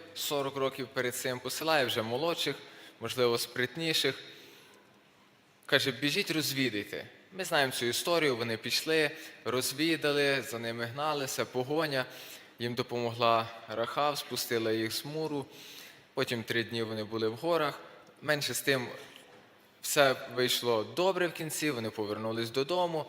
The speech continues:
принесли інформацію про місто. І от Ісус має інформацію про місто Єрихон, перед ними Йордан.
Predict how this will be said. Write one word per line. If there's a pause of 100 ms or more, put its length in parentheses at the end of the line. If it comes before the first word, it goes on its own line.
(360)
принесли
інформацію
про
місто. (1300)
І
от (320)
Ісус
має
інформацію
про
місто
Єрихон, (1000)
перед
ними
Йордан.